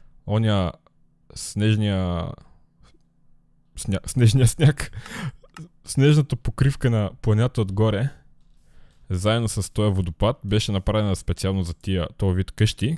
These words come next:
които все още не са довършени и трябва да ги довърша, трябва да сложа още къщи и още декорации, но мисля, че беше след това това. След това мисля, че почнах... Хм...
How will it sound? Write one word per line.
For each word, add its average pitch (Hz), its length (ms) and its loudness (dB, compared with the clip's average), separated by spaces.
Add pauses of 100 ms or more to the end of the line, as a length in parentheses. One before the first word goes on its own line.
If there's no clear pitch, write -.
(100)
които 98 200 -4
все 110 100 -2
още 156 140 0
не 151 60 2
са 135 120 -4
довършени 98 500 -2
и 110 40 -8
трябва 101 200 -4
да 95 80 -2
ги 87 60 -6
довърша, 92 460 -4
трябва 90 240 -6
да - 40 -14
сложа 87 400 -2 (960)
още - 260 -2
къщи - 300 -4
и 98 80 2
още 95 200 -4
декорации, 110 540 -4 (580)
но 101 300 0
мисля, 113 280 -4
че 98 100 -4
беше 101 300 -2
след - 240 -8
това 90 240 -4 (320)
това. 101 680 -2 (600)
След - 160 -2
това 135 100 2
мисля, 143 220 0
че 110 220 0 (480)
почнах... 135 1200 -4 (1400)
Хм... 87 420 -2